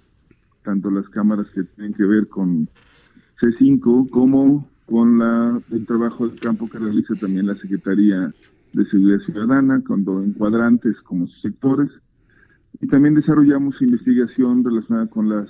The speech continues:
llamadas telefónicas, la red de información que tenemos relacionada con llamadas previas, posteriores. Y bueno, con eso es con lo que hemos estado construyendo la carpeta de investigación.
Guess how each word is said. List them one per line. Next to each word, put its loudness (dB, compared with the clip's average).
llamadas -2
telefónicas, -2
la -6
red 2
de 4
información -2
que -2
tenemos 2
relacionada 0
con 0
llamadas 4
previas, 4
posteriores. 2
Y 6
bueno, 2
con 0
eso 2
es -2
con 0
lo 0
que -4
hemos 4
estado -2
construyendo 2
la 2
carpeta -4
de 2
investigación. -4